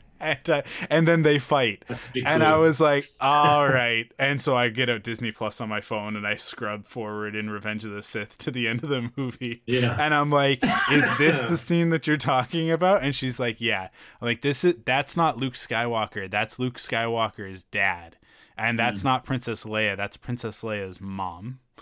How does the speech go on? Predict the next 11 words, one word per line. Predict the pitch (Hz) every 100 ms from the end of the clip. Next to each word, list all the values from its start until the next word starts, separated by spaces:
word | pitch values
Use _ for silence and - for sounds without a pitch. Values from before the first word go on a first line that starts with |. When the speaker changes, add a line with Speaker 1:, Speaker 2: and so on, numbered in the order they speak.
| - - -
Speaker 2:
Mm-hmm. | 160 110 101 180 120 -
Speaker 1:
<laughs> | - -
And | 113
I'm | 110
like, | 107
Speaker 2:
Hmm. |
Speaker 1:
"That's | 113 117
Anakin | - 117 127 127 127
Skywalker | - 120 113 110 110 107 110 110 110
and | 104 101
Padme." | - - 101 98 98 85 92